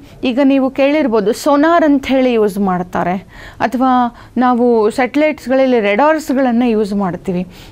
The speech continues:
ಹೇಗಿರುತ್ತೆ, ಅದು ಒಂದು ಅಲೆಯನ್ನ ಕಳಿಸುತ್ತೆ, ಒಂದು ಶ್ರವಣಾತೀತ ಅಲೆಗಳನ್ನ ಕಳಿಸ್ತದೆ. ಅದು, ಅದೇನಂತಂದ್ರೆ ಹೋಗಿ ಆ ವಸ್ತುನ touch ಮಾಡಿ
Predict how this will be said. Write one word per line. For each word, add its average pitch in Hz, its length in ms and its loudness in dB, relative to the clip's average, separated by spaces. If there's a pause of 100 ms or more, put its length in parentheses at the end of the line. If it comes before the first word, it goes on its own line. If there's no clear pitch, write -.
(100)
ಹೇಗಿರುತ್ತೆ, 269 560 0 (420)
ಅದು 269 220 0
ಒಂದು 247 160 4 (100)
ಅಲೆಯನ್ನ 277 420 2 (140)
ಕಳಿಸುತ್ತೆ, 202 540 -2
ಒಂದು 208 200 -2 (360)
ಶ್ರವಣಾತೀತ 269 640 0 (160)
ಅಲೆಗಳನ್ನ 240 540 0 (180)
ಕಳಿಸ್ತದೆ. 254 560 -2
ಅದು, 185 140 -4 (460)
ಅದೇನಂತಂದ್ರೆ 277 840 0
ಹೋಗಿ 277 280 2 (100)
ಆ 269 40 2 (100)
ವಸ್ತುನ 269 440 -2
touch 247 300 -4
ಮಾಡಿ 233 260 0